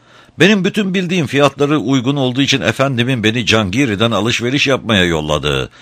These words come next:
o malları nasıl elde ettiği beni ya da efendimi ilgilendirmiyor. Hal,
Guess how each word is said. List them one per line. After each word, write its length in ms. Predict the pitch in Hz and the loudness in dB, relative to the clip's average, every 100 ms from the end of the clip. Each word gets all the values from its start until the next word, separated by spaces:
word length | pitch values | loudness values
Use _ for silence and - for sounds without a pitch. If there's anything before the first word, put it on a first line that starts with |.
| - - | -12 -2
o 140 | 139 | 0
malları 420 | 123 120 127 120 | 2 2 2 2
nasıl 260 | 120 - 113 | 0 0 2
elde 300 | 104 98 107 | 2 2 0
ettiği 320 | - 110 87 | 0 -2 0
beni 200 | 104 131 | 0 2
ya 160 | 113 104 | 0 2
da 120 | 87 | 0
efendimi 440 | 90 98 95 98 | 0 0 -2 -2
ilgilendirmiyor. 1120 | 92 87 92 87 82 127 143 95 65 60 - _ _ _ _ _ _ _ _ - - - - - | -4 -2 0 0 -2 -4 -2 -2 -4 -6 -10 _ _ _ _ _ _ _ _ -20 -20 -20 -8 0
Hal, 200 | 143 | 0